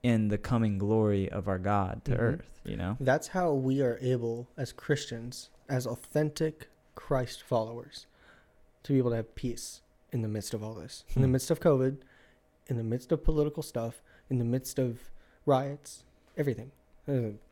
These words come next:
Speaker 2: cont-, like, uh, natural disasters, all that type of stuff.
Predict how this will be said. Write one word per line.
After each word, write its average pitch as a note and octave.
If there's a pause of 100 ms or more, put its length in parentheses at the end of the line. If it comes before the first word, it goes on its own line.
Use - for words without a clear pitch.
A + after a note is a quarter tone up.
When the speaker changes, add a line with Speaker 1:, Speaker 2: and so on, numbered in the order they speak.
(120)
Speaker 2:
cont-, -
like, C3
uh, A2+
natural A#2+
disasters, B2+ (260)
all C3+
that C#3+
type D3
of C#3
stuff. D3